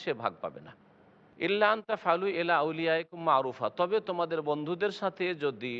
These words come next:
সদাচরণ করো, কিছু দিলে, উপকার করলে, দান খায়রাত করলে, ওসিয়ত করলে, সেটা আলাদা কথা। কানা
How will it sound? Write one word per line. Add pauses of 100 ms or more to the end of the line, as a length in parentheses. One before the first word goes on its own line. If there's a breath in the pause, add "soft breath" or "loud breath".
(180)
সদাচরণ (120)
করো, (260)
কিছু (140)
দিলে, (180)
উপকার (100)
করলে, (120)
দান
খায়রাত
করলে, (100)
ওসিয়ত
করলে,
সেটা
আলাদা
কথা। (640)
কানা